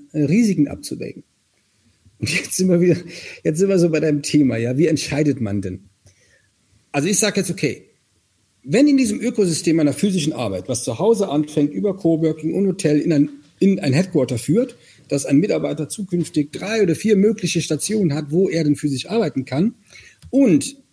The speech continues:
dieser Bürostandort, nennen wir ihn einfach mal so, oder Headquarter oder Campus spielt dann eine Rolle, dann ist so sicher wie das Arm in der Kirche, dass der halt nicht über die Qualität der Schreibtisch- und Drehstühle bestimmt wird, sondern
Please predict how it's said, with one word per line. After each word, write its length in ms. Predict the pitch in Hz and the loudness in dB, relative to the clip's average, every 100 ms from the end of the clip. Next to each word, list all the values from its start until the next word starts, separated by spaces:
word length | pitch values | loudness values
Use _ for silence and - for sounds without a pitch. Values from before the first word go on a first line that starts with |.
| _ _ - | _ _ -2
dieser 200 | 170 190 | 0 2
Bürostandort, 840 | 156 143 220 254 160 135 120 107 - | 4 4 4 2 0 0 -2 -4 0
nennen 180 | 135 160 | 4 4
wir 80 | 131 | 4
ihn 40 | |
einfach 200 | 123 131 | 0 0
mal 140 | 117 | 0
so, 180 | 104 151 | 0 0
oder 140 | 139 113 | 0 0
Headquarter 480 | 175 143 135 139 | 0 0 0 0
oder 140 | 131 120 | -2 -2
Campus 360 | 175 185 147 | -2 -2 -2
spielt 280 | - 190 180 | -2 -2 0
dann 100 | 151 | 2
eine 140 | 135 123 | 2 2
Rolle, 480 | 185 180 214 277 - _ _ _ _ | 2 4 4 0 -8 _ _ _ _
dann 120 | 139 | -2
ist 100 | 151 | 0
so 100 | 160 | 2
sicher 340 | 147 294 269 180 | 4 4 4 2
wie 60 | |
das 100 | 151 | 0
Arm 120 | 165 160 | 0 0
in 60 | |
der 100 | 143 | 0
Kirche, 640 | - 220 202 156 170 190 - | 2 0 2 0 -2 -2 -6
dass 220 | 151 123 | -8 -4
der 200 | 165 165 | 0 0
halt 160 | 147 139 | 0 0
nicht 380 | 208 - - - _ _ _ _ - | 0 0 -6 -18 _ _ _ _ -6
über 140 | 139 139 | 0 0
die 80 | |
Qualität 400 | 123 147 139 147 | 2 2 2 0
der 60 | 123 | 0
Schreibtisch- 460 | - 160 170 147 131 | 0 0 0 2 2
und 100 | 143 | 4
Drehstühle 320 | 208 - 127 | 2 0 -4
bestimmt 400 | 117 208 240 190 | -2 0 0 2
wird, 300 | 190 226 - _ _ _ | 0 0 -12 _ _ _
sondern 720 | - 156 190 190 190 190 185 | -2 2 2 2 2 2 0